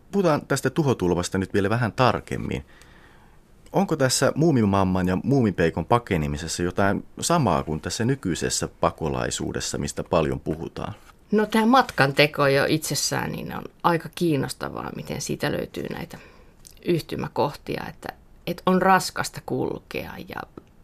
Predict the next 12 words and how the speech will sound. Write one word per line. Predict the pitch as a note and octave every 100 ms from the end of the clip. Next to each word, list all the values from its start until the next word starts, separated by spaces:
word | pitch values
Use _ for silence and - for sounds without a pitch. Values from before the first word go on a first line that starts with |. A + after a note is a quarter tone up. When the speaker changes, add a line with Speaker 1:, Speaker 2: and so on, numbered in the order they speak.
| -
Speaker 2:
ja | D#3+ -
ei | D#3 D#3 D3
oikein | - - - - - -
sitten | - - -
niinku | - -
ruokaa | - - - - - - -
välttämättä. | - - - - - -
Ja | - -
nyt | - - -
pitää | D#3 D#3 C#3
löytää | C3 A#2+ - B2+
ruokaa | C3+ D3 C#3 - - -